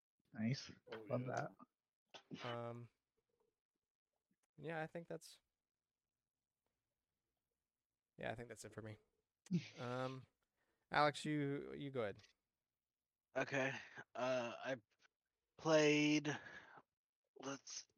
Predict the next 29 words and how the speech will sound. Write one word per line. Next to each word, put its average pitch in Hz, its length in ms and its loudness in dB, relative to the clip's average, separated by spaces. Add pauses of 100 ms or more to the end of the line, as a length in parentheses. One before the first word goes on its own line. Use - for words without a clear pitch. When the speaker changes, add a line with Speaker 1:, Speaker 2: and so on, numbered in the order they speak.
(960)
Speaker 4:
ugh. 147 60 -2 (840)
Okay. 120 260 -4 (920)
I 107 140 -10 (100)
played, 107 680 0 (100)
um, 98 520 0 (500)
Fire 117 640 6
Emblem 107 480 -2 (180)
Engage. 95 840 -2 (420)
Oh, 120 300 10 (280)
here's 151 300 6
the 147 100 6
one 120 320 6
my 113 200 4
mind 107 300 -2
was 104 200 -10
trying 101 220 -4
to 92 120 -20 (200)
figure - 200 -12 (100)
out. - 100 -8 (540)
I 139 200 8 (160)
pl-, 143 240 4 (140)
I 131 280 6
bought 139 460 8
R 131 260 4
E 139 180 2
six - 440 -4
on 120 140 -8
my 120 160 -2
Switch, - 800 -6